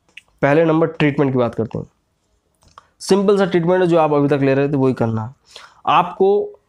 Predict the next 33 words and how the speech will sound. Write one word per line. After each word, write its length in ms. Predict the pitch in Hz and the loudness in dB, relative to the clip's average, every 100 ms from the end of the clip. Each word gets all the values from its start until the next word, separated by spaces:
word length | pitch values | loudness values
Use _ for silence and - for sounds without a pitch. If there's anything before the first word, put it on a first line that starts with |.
| - | -6
दो 280 | 139 135 175 | 0 2 2
सौ 120 | 185 | 2
एमजी 340 | 226 214 185 208 | 2 2 0 -2
का 200 | 202 196 - | -2 -4 -4
itraconazole 680 | 147 - 220 208 196 180 170 | -6 -2 0 2 2 2 2
ले 180 | 139 135 | 2 0
रहे 120 | 135 | 0
थे, 120 | 156 | 0
आपको 380 | 147 135 - 147 | 0 -2 -2 -4
उसको 320 | 135 - 165 - - - 139 | -4 -2 -4 -4 -10 -8 0
हंड्रेड 240 | 165 165 | 2 2
एमजी 240 | 139 120 | 2 0
लेना 200 | 117 113 | -2 -4
है। 80 | 113 - _ _ - _ _ - | -8 -14 _ _ -20 _ _ -4
हंड्रेड 320 | 165 247 262 | 0 2 2
एमजी 220 | 226 208 | 0 -2
के 200 | 214 220 | 0 0
आप 300 | 180 156 165 | 2 0 -2
साठ 460 | - - 175 185 180 | -8 -4 -2 -2 -2
कैप्सूल 380 | 170 139 - 147 | -2 -2 -2 0
ले 120 | 127 | 0
लीजिए, 380 | 123 120 120 107 - _ _ _ - | -2 -4 -6 -10 -16 _ _ _ -14
सुबह 300 | - 151 170 | -2 0 0
शाम 240 | 170 160 | 0 2
आपको 240 | 160 160 151 | 0 0 -2
खाना 260 | 135 151 | -2 -2
है 80 | 165 | -2
एक 280 | - 143 127 | -2 -2 0
महीने 220 | 117 110 | -2 -2
तक। 180 | 110 - _ _ _ _ - _ _ _ _ _ _ _ | -6 -10 _ _ _ _ -20 _ _ _ _ _ _ _
उसके 220 | 170 175 226 | -6 0 2
अलावा 280 | 208 202 | 2 2
आप 200 | 196 196 | 0 -2